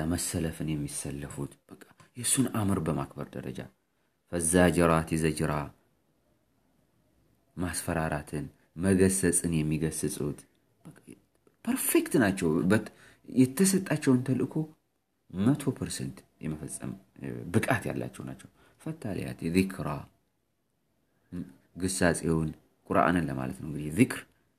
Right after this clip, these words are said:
ማ-፣ መጽሐፉን በሚያነቡት ያለ አላህ ስብሓነሁ ወተዓላ እየማለባቸው ነው።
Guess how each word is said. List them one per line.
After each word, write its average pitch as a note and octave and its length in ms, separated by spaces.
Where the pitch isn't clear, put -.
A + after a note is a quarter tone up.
ማ-፣ F2 220
መጽሐፉን F2+ 560
በሚያነቡት D#2 760
ያለ F2+ 180
አላህ F2+ 200
ስብሓነሁ F2 320
ወተዓላ F2 280
እየማለባቸው F#2+ 720
ነው። - 140